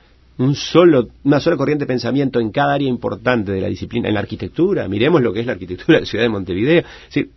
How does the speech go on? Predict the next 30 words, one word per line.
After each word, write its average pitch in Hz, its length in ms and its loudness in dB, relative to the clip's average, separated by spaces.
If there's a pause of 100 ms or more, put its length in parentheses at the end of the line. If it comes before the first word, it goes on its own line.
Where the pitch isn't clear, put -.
(120)
todo 175 260 6
esto 185 200 0
llevó 180 340 2
a - 20 2
un 214 100 -2
deterioro 165 580 0
de 135 80 2
la 101 100 0
vida 107 160 2
intelectual 95 560 -4
del 80 160 -10
país. 62 340 -10
Fue 165 160 2
muy 180 180 4
malo 113 340 2
para - 140 -6
el - 100 -12
país. - 340 -18 (560)
Bueno, 180 160 4
por 185 140 6
distintas 233 420 4
razones, 214 600 4 (220)
ya 135 300 4
Uruguay 151 380 6
tuvo 147 240 4
que 120 60 6
rendirse 117 640 0
a 95 60 0
la 95 100 -2
evidencia 110 720 2